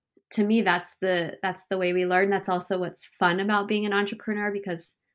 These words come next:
nothing's the same every day. And at the same time, if you're someone who thinks, "Okay, I have this great idea for a product,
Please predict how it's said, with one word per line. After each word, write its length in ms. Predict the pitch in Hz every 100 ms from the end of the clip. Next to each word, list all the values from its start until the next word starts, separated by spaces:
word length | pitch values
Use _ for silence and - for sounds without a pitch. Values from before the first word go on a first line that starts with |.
| _ - - _ -
nothing's 440 | 190 202 190 185
the 60 | 180
same 560 | - 175 165 226 294 - _ -
every 240 | 240 247
day. 320 | 247 247 294 - _ _ _ _ _ _ _ _
And 360 | - 330 302 240
at 80 | 226
the 60 | 233
same 240 | 247 220
time, 180 | 226 220
if 180 | 220 214
you're 80 | 220
someone 400 | - 220 220 208
who 140 | 202
thinks, 340 | 196 196 190 -
"Okay, 200 | 262 214
I 40 | 202
have 160 | 220
this 160 | 240 233
great 180 | 220 208
idea 220 | 208 196
for 140 | 202
a 40 | 196
product, 320 | 202 196 185